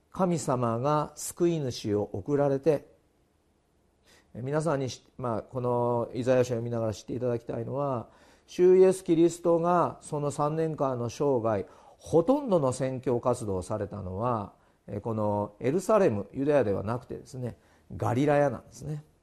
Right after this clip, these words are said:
ガリラヤで働きをされた。えー、元、えー、イエス様、あの、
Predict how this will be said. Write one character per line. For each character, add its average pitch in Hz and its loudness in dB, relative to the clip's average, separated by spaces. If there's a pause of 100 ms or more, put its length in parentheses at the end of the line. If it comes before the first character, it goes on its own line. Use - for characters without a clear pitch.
(1000)
ガ 123 0
リ 147 4
ラ 147 4
ヤ 147 4
で 143 2
働 123 0
き - -8
を 110 -6
さ 107 -8
れ - -12
た。 - -20 (800)
え 131 -2
ー、 - 0
元、 175 8
え - -2
ー、 156 6
イ - 8
エ 170 6
ス 165 -4
様、 156 4
あ 139 0
の、 147 0